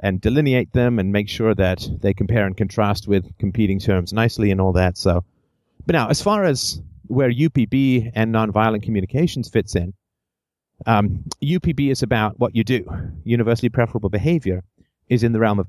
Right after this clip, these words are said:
actions, not in the realm of thoughts, for reasons that I go into in the book. And so, um, it is not, no, the, the realm of human communication, again, if we exclude things like death threats and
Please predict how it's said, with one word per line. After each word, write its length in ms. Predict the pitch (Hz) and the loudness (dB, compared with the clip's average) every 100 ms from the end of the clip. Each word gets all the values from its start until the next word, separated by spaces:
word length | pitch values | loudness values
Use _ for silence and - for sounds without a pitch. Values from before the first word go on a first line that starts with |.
| - | -2
actions, 500 | 139 156 - 104 107 | -2 -2 -2 -2 2
not 240 | 107 107 | 2 2
in 60 | 110 | 2
the 80 | 98 | 2
realm 240 | 98 90 | 2 2
of 80 | 92 | 0
thoughts, 400 | - 117 - - | 0 0 -2 -6
for 80 | 95 | -2
reasons 320 | 98 90 104 | 0 0 0
that 100 | 90 | 2
I 80 | 90 | 2
go 180 | 95 95 | 2 0
into 340 | 92 98 92 - _ _ _ _ _ - | 2 0 0 -4 _ _ _ _ _ -2
in 160 | 98 | 0
the 80 | 101 | 0
book. 300 | 104 92 - - - - - 117 | 0 -2 -4 -10 -10 -18 -8 -2
And 200 | 107 104 | 0 0
so, 520 | 120 104 101 98 98 - - - | 0 2 4 4 2 -2 -14 -4
um, 280 | 90 87 87 - _ _ _ _ _ _ _ - | -2 0 -2 -10 _ _ _ _ _ _ _ -2
it 140 | 131 | 0
is 200 | 123 110 | 2 0
not, 360 | 127 131 139 117 | 2 2 2 0
no, 180 | 117 131 123 _ _ _ _ - - - - - - - - 143 - | -2 -2 -6 _ _ _ _ -12 -12 -8 -8 -8 -10 -14 -8 -6 2
the, 100 | 127 | 4
the 140 | 143 | 4
realm 280 | 135 151 170 | 2 2 2
of 80 | 147 | 0
human 360 | - 156 147 135 | 0 0 0 0
communication, 920 | 135 127 110 - 214 254 - 95 107 _ _ _ _ _ _ | 0 2 0 0 2 2 0 -6 -8 _ _ _ _ _ _
again, 300 | 139 135 104 | 0 2 2
if 140 | 107 135 | 0 2
we 100 | 113 | 0
exclude 500 | - - 143 127 - | -2 -4 0 0 0
things 280 | 117 110 | -2 0
like 300 | 110 98 95 - 98 | 0 0 0 -8 -2
death 300 | 107 104 - | 0 0 -2
threats 440 | 95 101 - - | 0 0 -4 -2
and 520 | 98 90 80 - - | -2 2 0 0 -4